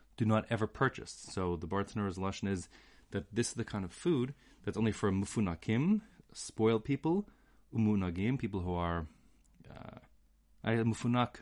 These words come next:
means, like, very particular people, and munag is people who are spoiled. So the idea here is that this very expensive,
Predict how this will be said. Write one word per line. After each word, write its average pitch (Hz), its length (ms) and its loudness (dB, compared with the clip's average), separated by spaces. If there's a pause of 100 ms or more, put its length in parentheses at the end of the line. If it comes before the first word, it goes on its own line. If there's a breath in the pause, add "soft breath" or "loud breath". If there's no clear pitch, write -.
(180)
means, 98 240 -2
like, 87 160 -6
very 90 180 0
particular 87 720 -2 (540 soft breath)
people, 90 280 -2
and 82 320 -4
munag 92 460 0
is 82 100 -6
people 82 220 -8
who 80 100 -10
are 78 60 -6
spoiled. 107 440 -4 (1700 soft breath)
So 113 540 4 (520 loud breath)
the 104 220 -2
idea 110 260 4
here 120 220 4
is 95 120 2
that 95 220 -2
this 120 320 -2 (240)
very 107 260 4
expensive, 98 800 -2